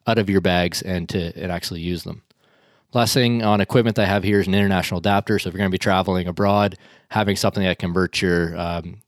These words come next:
electricity cords over to the international system is, uh, really important to have. Otherwise, you won't have electricity. Without electricity, it's hard to run an <laughs> online business.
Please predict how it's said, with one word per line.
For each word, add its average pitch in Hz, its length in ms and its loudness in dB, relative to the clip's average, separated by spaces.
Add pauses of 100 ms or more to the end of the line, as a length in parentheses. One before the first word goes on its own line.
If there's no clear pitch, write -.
(140)
electricity 101 560 -2
cords 95 320 0
over 87 220 -4
to 92 340 -4
the 90 120 -8
international 90 420 -6
system 92 440 -8 (460)
is, 87 200 -6
uh, 85 280 2 (160)
really 110 180 4
important 95 280 2
to 76 40 -2
have. 101 220 2
Otherwise, 95 360 2
you 98 60 -4
won't 87 140 -4
have 90 160 -2
electricity. 104 600 0 (360)
Without 104 140 2
electricity, 98 500 0
it's 87 140 -4
hard 92 180 0
to 90 60 -2
run 90 180 0
an 113 60 -2
<laughs> - 60 2
online 95 380 0
business. 87 480 -10